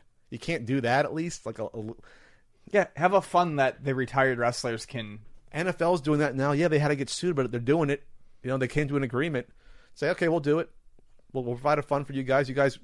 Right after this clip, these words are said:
Speaker 1: killed yourselves, and you can barely walk when you're forty-five now." Rob Gronkowski just retired, twenty-nine years old. He's out. He's like, "I'm, I'm out. No, I had enough."
Speaker 2: Yeah, well, that's fair.
Speaker 1: Yeah,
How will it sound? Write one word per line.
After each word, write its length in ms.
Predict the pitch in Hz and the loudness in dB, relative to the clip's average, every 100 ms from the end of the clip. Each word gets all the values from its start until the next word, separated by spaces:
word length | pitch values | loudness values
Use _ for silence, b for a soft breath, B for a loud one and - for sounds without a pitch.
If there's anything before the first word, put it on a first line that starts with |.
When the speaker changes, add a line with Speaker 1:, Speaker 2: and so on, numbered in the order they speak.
| - | -6
Speaker 1:
killed 260 | - 160 | 0 2
yourselves, 540 | 143 - 143 143 151 - | 2 0 2 2 0 -8
and 240 | - 110 | -10 -10
you 40 | |
can 160 | 113 123 | -8 -4
barely 240 | 127 139 | 0 2
walk 280 | 123 123 139 | 2 4 2
when 100 | 123 | 0
you're 80 | 110 | -8
forty-five 720 | - 147 139 117 139 151 127 | -6 -4 -2 0 2 4 2
now." 260 | 104 110 123 - b b b b b | -4 -6 -8 -10 b b b b b
Rob 240 | 127 147 | 0 2
Gronkowski 520 | 151 143 151 151 127 | 2 4 6 6 4
just 220 | 104 117 - | -2 -4 -6
retired, 420 | 117 - 135 110 | -10 0 2 2
twenty-nine 380 | 85 135 131 131 | 0 -4 -2 -2
years 180 | 120 113 | -4 -2
old. 160 | 120 95 | -2 -2
He's 160 | 95 | -6
out. 260 | 110 87 - - - - - - - - | -4 -4 -8 -16 -20 -20 -20 -20 -12 -10
He's 100 | 104 | -8
like, 100 | 95 | -8
"I'm, 140 | 90 110 | -6 -6
I'm 180 | 101 101 - | -6 -8 -8
out. 180 | 98 - - | -8 -8 -10
No, 260 | - 107 87 - | -10 -8 -10 -10
I 120 | 98 | -10
had 160 | 95 | -8
enough." 360 | 101 104 95 - - - - - | -8 -8 -10 -12 -20 -18 -18 -10
Speaker 2:
Yeah, 180 | 135 175 143 - - | -2 -2 -4 -14 -16
well, 180 | 131 151 | -14 -14
that's 200 | 120 135 - | -14 -18 -12
fair. 300 | - 165 123 - b b b - | -6 -4 -4 -8 b b b -6
Speaker 1:
Yeah, 200 | 113 | -4